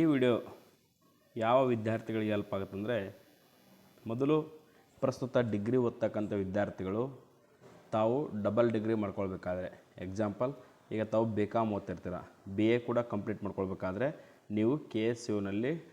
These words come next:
ಡೈರೆಕ್ಟಾಗಿ ಕಟ್ಟಿ ಎಕ್ಸಾಮ್ ಬರೆದು ಒಂದು ರೆಗ್ಯುಲರ್ ಡಿಗ್ರಿ ಮತ್ತೊಂದು ಇರ್ರೆಗ್ಯುಲರ್ ಡಿಗ್ರಿ ಅಥವಾ, ಆ, ಡಿಸ್ಟೆನ್ಸ್ ಎಜುಕೇಷನ್ ಮೂಲಕ ಮತ್ತೊಂದು ಡಿಗ್ರಿಯನ್ನು ಮುಗಿಸ್ಬೋದು. ಅಥವಾ ಬಿ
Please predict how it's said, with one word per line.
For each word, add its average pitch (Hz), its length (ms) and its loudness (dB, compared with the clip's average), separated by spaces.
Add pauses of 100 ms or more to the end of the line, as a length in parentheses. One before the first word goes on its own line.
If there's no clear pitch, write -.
(160)
ಡೈರೆಕ್ಟಾಗಿ 107 500 -2
ಕಟ್ಟಿ 113 300 -6 (500)
ಎಕ್ಸಾಮ್ 104 400 0
ಬರೆದು 101 260 0 (460)
ಒಂದು 117 180 2 (160)
ರೆಗ್ಯುಲರ್ 113 440 0
ಡಿಗ್ರಿ 135 300 -2
ಮತ್ತೊಂದು 107 400 -2 (520)
ಇರ್ರೆಗ್ಯುಲರ್ 107 520 2
ಡಿಗ್ರಿ 110 280 -2
ಅಥವಾ, 131 240 0 (800)
ಆ, 107 100 -4 (160)
ಡಿಸ್ಟೆನ್ಸ್ 110 420 -2
ಎಜುಕೇಷನ್ 101 480 -4
ಮೂಲಕ 101 260 -2 (1400)
ಮತ್ತೊಂದು 110 520 -2
ಡಿಗ್ರಿಯನ್ನು 104 380 -2 (120)
ಮುಗಿಸ್ಬೋದು. 101 460 -4 (100)
ಅಥವಾ 113 180 2 (140)
ಬಿ 107 80 2